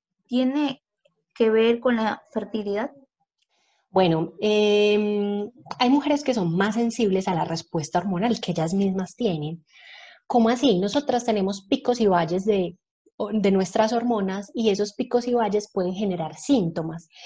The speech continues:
Speaker 2: Y aunque yo les dije que la ovulación era oculta,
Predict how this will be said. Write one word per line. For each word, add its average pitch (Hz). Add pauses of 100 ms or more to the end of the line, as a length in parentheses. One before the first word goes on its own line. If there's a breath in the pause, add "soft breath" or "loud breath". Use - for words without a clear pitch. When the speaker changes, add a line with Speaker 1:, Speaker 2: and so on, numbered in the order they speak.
(120)
Speaker 2:
Y 240
aunque 220
yo 208
les 240
dije 277
que 220
la 185
ovulación 175
era 262
oculta, 202